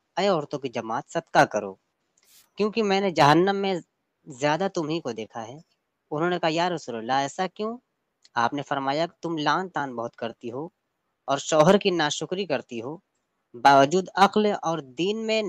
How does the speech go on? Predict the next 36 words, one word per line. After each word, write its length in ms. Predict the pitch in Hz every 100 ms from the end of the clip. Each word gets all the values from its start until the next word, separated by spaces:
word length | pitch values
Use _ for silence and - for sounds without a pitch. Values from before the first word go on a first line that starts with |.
| 127
नाकिस 600 | 135 143 151 - 240 -
होने 260 | 147 135 131
के 260 | - 165 -
मैंने 300 | 156 156 175
तुमसे 300 | 170 160 151
ज्यादा 260 | 165 147 160
किसी 360 | - 156 - 208
को 180 | 143
भी, 240 | 110 113 - _ _
एक 200 | 135 147 -
अक्लमंद 680 | 139 135 131 143 180 202 202 - 135
और 140 | 135 _
तजुर्बाकार 720 | 123 139 151 160 156 147 175
आदमी 360 | 139 117 120 123
को 140 | 156
दीवाना 540 | 135 127 127 131 160
बना 240 | 135 127 127
देने 300 | 123 123 120
वाला 240 | 120 120
नहीं 240 | 127 170 156
देखा।" 380 | 104 - 135 - _ _ _ _ _ _ _ _ 123
औरतों 280 | 117 160
ने 100 | 165
अर्ज 220 | 160 175 180
की, 340 | - 392 370 _ _ _ _ _ -
"या 140 | 156
रसूलल्लाह, 400 | 185 170 135 139
हमारे 320 | 143 139 151 147
दीन 220 | 170 185
और 120 | 165
हमारी 400 | 147 139 147 165
अक्ल 280 | 165 - 170
में 140 | 170
नुकसान 400 | 147 - 151 180
क्या 180 | 160 127
है?" 180 | 117